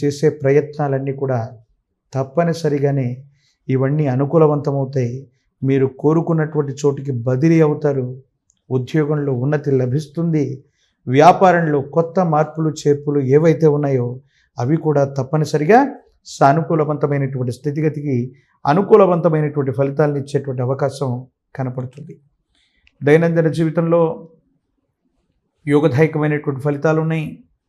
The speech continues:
ఇబ్బందులు, సమస్యలు, ప్రతిబంధకాలను అన్నింటినీ కూడా అధిగమించి ఏదో చేయాలి, సాధించాలని తపన పడేటువంటి మీకు యోగదాయకమైనటువంటి అవకాశాలు కూడా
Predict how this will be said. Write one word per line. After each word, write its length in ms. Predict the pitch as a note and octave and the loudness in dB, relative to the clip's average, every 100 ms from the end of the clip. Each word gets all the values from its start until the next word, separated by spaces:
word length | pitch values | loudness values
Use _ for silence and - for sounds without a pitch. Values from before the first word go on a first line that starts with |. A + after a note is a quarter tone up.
| _ _ _ _ _ _ _ _ _ _ - | _ _ _ _ _ _ _ _ _ _ -2
ఇబ్బందులు, 520 | D3 C#3+ F3 E3 D#3+ D#3 E3 | -2 2 2 2 2 0 0
సమస్యలు, 460 | D#3+ E3 E3+ D#3 D3+ | 0 0 2 2 0
ప్రతిబంధకాలను 720 | C#3+ C#3+ D#3 D#3+ D#3 D#3 D#3 C#3+ | -2 0 2 2 2 2 0 0
అన్నింటినీ 320 | D#3 D3 D#3 D3+ | -4 -4 -4 0
కూడా 100 | C#3+ | 0
అధిగమించి 540 | B2+ D3+ D#3+ D#3 D3+ B2 - _ _ _ _ _ _ _ _ _ - | 0 0 0 -2 -4 -6 -8 _ _ _ _ _ _ _ _ _ -2
ఏదో 260 | C#3+ D3+ E3 E3 | 0 2 0 2
చేయాలి, 460 | D3 D3+ D#3 E3 F3 E3+ - _ _ _ _ _ _ _ - | 2 4 4 2 0 -4 -16 _ _ _ _ _ _ _ -10
సాధించాలని 920 | - E3 E3+ C#3+ G3 E3 F3+ E3+ D#3+ | 2 4 4 2 0 2 4 4 2
తపన 260 | D#3 D3 D#3+ | -2 0 0
పడేటువంటి 540 | D#3 D3+ D3 D3+ C#3 | 2 0 0 -4 -4
మీకు 640 | C#3 D#3 D3+ D3 C3 F#3+ - _ _ _ _ _ _ A#2 | -4 -4 -2 -4 -4 -12 -20 _ _ _ _ _ _ -2
యోగదాయకమైనటువంటి 1000 | C3 D#3 D#3+ E3+ E3+ D#3+ D#3 D3 D3 C3+ | 2 2 4 2 2 -2 -2 -2 -4 -2
అవకాశాలు 500 | C#3 D#3+ D3+ D3+ C#3+ | -2 -2 -2 -2 -2
కూడా 280 | D3 C#3 | -2 0